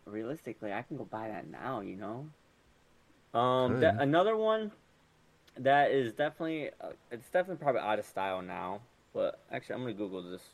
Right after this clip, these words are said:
Speaker 1: one real quick to make sure I would still want it, but 'cause I think Nate Shot had it at one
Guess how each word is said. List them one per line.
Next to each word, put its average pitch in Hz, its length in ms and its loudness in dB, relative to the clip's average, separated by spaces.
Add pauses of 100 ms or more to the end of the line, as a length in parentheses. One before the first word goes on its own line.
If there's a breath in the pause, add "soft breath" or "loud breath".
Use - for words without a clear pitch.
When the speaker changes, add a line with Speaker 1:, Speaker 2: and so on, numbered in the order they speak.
(120)
Speaker 1:
one 101 160 -10
real 95 160 -6
quick - 220 -12
to - 60 -12
make 92 160 -10
sure 98 140 -2
I 95 80 -2
would 90 120 -6
still - 340 -2 (840)
want 113 440 4
it, 110 160 -2 (180)
but 117 380 4 (680)
'cause - 100 -12
I 120 40 -12
think 151 380 -4
Nate 131 400 0
Shot 117 360 2
had 113 280 4
it 110 40 6
at 101 240 4
one 101 260 0